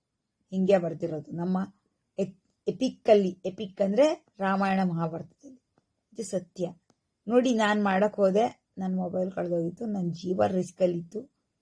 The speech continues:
ಎಲ್ಲ ಆಗಿತ್ತು. ಇನ್ ಮುಂದೆ ಮಾಡೋದಿಲ್ಲ, ಕಲ್ತ್ಕೊಂಡಿದೀನಿ, ಒಳ್ಳೆ ಬುದ್ಧಿ. ಅಂದ್ರೆ ಮುಂಚೆಲೆ ನನಗ್ ಗೊತ್ತಿರ್ಲಿಲ್ಲ ಇವ್ರು ಈ ಥರ ಮಾಡ್ತಿದ್ದಾರೆ, ಇಲ್ಲೆಲ್ಲ ಈ ಥರ ಕಳ್ಳ ವ್ಯವಹಾರ ಎಲ್ಲ ಮಾಡ್ತಿದ್ದಾರೆ ಅಂತ.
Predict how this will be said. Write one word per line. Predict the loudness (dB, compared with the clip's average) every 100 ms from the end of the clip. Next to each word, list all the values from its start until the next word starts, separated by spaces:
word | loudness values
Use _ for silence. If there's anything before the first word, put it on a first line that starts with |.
| _ _ _ _ _ -14
ಎಲ್ಲ | -8 -6
ಆಗಿತ್ತು. | -6 -8 -14 -14 _ _ _ _ _ -4
ಇನ್ | -2
ಮುಂದೆ | 0 0 -4
ಮಾಡೋದಿಲ್ಲ, | -6 -10 -12 -12 -14 -16 _ _ _ -12
ಕಲ್ತ್ಕೊಂಡಿದೀನಿ, | -12 -12 -16 -10 -8 -6 -6
ಒಳ್ಳೆ | -4 -4 -4
ಬುದ್ಧಿ. | -6 -10 -14 -18 _ _ _ _ _ 0
ಅಂದ್ರೆ | 2 4 0 -6
ಮುಂಚೆಲೆ | -4 -2 4 6 8 6
ನನಗ್ | 2 2 0
ಗೊತ್ತಿರ್ಲಿಲ್ಲ | -2 0 0 2 6 4 4 -6
ಇವ್ರು | -6 -4 -4
ಈ | -2
ಥರ | -2 0
ಮಾಡ್ತಿದ್ದಾರೆ, | -2 -4 -6 -6 -4 -2 -2
ಇಲ್ಲೆಲ್ಲ | -2 -2 -4 -6 _ _ _ -14
ಈ |
ಥರ | -2 0 0
ಕಳ್ಳ | 0 2 4
ವ್ಯವಹಾರ | 4 4
ಎಲ್ಲ | 2 0 -2
ಮಾಡ್ತಿದ್ದಾರೆ | -4 -6 -2 0 0
ಅಂತ. | -2 -8